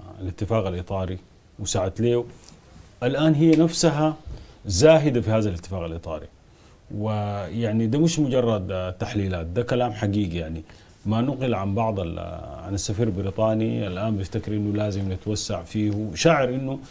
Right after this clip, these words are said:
يعني هذا الاتفاق الإطاري غير مدعوم بما يكفي إنه حتى يصمد.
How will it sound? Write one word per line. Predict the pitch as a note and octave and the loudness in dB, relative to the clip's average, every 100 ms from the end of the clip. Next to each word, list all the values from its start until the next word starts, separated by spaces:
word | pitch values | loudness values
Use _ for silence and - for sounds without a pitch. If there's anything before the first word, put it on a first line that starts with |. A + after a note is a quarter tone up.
| - - - - | -20 -20 -20 -6
يعني | A2+ G2+ G#2 G#2 G2+ G2 E2 C2 G#2 G2+ F#2+ G2+ | -2 0 0 -2 -4 -6 -10 -12 -12 -12 -10 -4
هذا | C3 C#3+ | 0 0
الاتفاق | A2+ A2 C#3 | -2 -2 -2
الإطاري | C#3 A#2+ C#3+ D3 | 0 0 0 0
غير | B2 D3 E3 E3+ - - - - | 2 6 6 4 0 -14 -20 -10
مدعوم | C3 A#2+ A2+ B2 D#3+ | -2 0 2 4 4
بما | D3 B2+ C3 | 4 2 2
يكفي | D3 D3+ | 2 0
إنه | C#3+ C3 | 0 -2
حتى | C3 C#3 B2 | -2 2 4
يصمد. | A#2 - F2+ | 4 0 -4